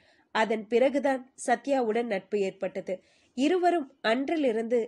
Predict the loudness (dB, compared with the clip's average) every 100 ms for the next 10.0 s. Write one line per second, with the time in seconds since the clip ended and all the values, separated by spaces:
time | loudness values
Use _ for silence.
0 | -6 -6 -4 -4 -2 -2 -2 -2 -6 -8
1 | -2 -2 0 -2 -2 0 -2 -4 -4 -6
2 | -8 -6 -10 -12 _ _ _ 0 2 0
3 | -2 -4 -8 -6 0 2 2 -2 -8 -4
4 | -2 0 -2 -4 -6 -8 -6 -4 -4 -4
5 | -2 -2 -2 -2 -4 -4 -4 -4 _ -4
6 | 0 2 2 0 -4 -2 -2 0 0 -2
7 | _ -4 -2 -2 -4 -2 -2 -4 -4 -6
8 | -8 -12 _ _ -2 0 -2 -6 -6 -4
9 | 0 2 2 0 -6 -8 -6 -8 -8